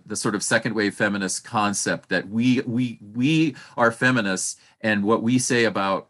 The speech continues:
women, um, we therefore have to be experts in men too. So how can we be experts in men? Well, what we have to do is we're into the sameness concept.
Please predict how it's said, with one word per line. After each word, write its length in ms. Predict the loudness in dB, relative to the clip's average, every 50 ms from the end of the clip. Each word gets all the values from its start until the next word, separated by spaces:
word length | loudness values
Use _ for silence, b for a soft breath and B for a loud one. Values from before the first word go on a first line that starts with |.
| _ _
women, 560 | -8 -4 -2 0 0 0 0 0 -2 -4 -8 -10 _ _ _ _ _ _ _ _ _
um, 320 | -4 -2 -2 -2 -2 -4 -8 -10
we 180 | -4 -2 0 2
therefore 440 | 2 4 4 2 2 2 0 0
have 260 | 2 2 0 0 -2 -4
to 60 | -4
be 160 | -4 -2 -2
experts 420 | -2 -4 -6 -6 -8 -8 -6 -4
in 140 | -6 -4 -2
men 240 | -2 -2 -2 -2 -4
too. 420 | -4 -4 -2 -2 0 0 -2 -4 -8 b b b b b
So 200 | b 0 0 2
how 220 | 2 4 2 2
can 160 | 2 0 0 0
we 100 | 0 0
be 160 | 0 0 0
experts 400 | 0 -2 -4 -6 -8 -8 -6 -6
in 100 | -6 -4
men? 240 | -2 0 0 0 0
Well, 200 | 0 0 0 -2
what 120 | -2 -4
we 120 | -4 -4 -2
have 240 | 0 0 0 -2 -2
to 80 | -6
do 220 | -6 -4 -2 -2 0
is 200 | -2 -2 -4 -8 b b b b b _ _ _ _ _ _ _
we're 280 | 0 2 2 4 4
into 300 | 2 2 0 0 -2 -4
the 140 | -4 -2 -4
sameness 500 | -2 -2 0 0 0 0 0 -2 -4 -4
concept. 720 | -4 -4 -2 -2 -2 -4 -4 -4 -4 -4 -4 -6 -10 -16